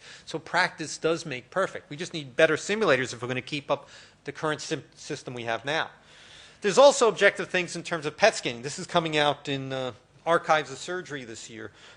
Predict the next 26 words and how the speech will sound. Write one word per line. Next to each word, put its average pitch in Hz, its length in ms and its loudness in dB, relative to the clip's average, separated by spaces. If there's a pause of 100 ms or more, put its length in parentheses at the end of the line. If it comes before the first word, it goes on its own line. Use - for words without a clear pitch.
Uh, 139 200 0
we 147 80 -2
did 147 180 -2
several 196 320 2
people 175 260 -8
in 151 60 -8
terms 143 280 -10
of - 180 -20
pet 208 180 2
scanning 147 460 -4
in 139 80 -8
a 135 40 -10
scanner. 180 400 -2
We 127 80 -8
did 117 160 -12
people 143 240 -14
do 127 80 -14
laparoscopic 143 760 -4
procedures 131 440 -14
in 139 60 -12
a 123 80 -10
trainer 165 340 -6
in 123 80 -8
a 120 40 -8
pet 170 260 -4
scanner. 107 400 -12